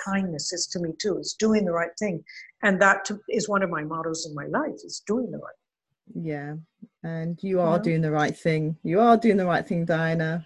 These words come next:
Speaker 2: you know,
Speaker 1: Ah.
Speaker 2: and continue doing the right thing.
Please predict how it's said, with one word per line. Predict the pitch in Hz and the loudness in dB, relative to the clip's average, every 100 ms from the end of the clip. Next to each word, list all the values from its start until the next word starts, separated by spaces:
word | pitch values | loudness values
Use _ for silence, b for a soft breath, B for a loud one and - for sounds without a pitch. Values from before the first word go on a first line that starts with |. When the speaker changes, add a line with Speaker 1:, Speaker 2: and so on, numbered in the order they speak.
| - | -8
Speaker 2:
you | 175 | -6
know, | 170 170 175 | -2 0 4
Speaker 1:
Ah. | 269 196 - | 4 4 2
Speaker 2:
and | 170 | -2
continue | - 202 226 262 254 240 | 2 4 6 8 10 10
doing | 190 196 | 10 8
the | 175 165 | 8 4
right | 156 143 | 4 4
thing. | - 165 156 160 | 2 2 2 0